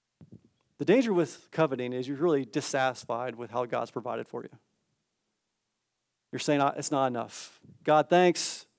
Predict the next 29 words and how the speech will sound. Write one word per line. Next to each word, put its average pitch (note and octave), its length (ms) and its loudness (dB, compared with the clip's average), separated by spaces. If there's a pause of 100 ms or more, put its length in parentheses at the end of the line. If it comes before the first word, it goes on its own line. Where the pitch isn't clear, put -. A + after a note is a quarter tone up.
(140)
I C#3 80 0
need C3+ 180 -2
more." A2+ 260 -8 (1300)
There's D3+ 160 2
a E3+ 80 6
never-ending F#3+ 760 6
pursuit D3 580 -4
of C3 160 -10
sat-, C#3 420 -2
satisfaction C3+ 840 -2
that A#2+ 220 -2 (960)
will C3+ 100 -4
be C3+ 140 -6
driven B2+ 640 -2
from B2+ 340 -4
this A#2+ 180 -6
condition B2+ 380 -6
of C3 100 -8
coveting, A2 460 -12 (640)
'cause D#3+ 160 -4
you F#3+ 80 4
were F#3+ 100 4
never A#3 340 0
meant A3 200 -4
to - 80 -18
be A3 80 -4
satisfied G3+ 680 -6
by D#3+ 120 -6
stuff. - 720 -10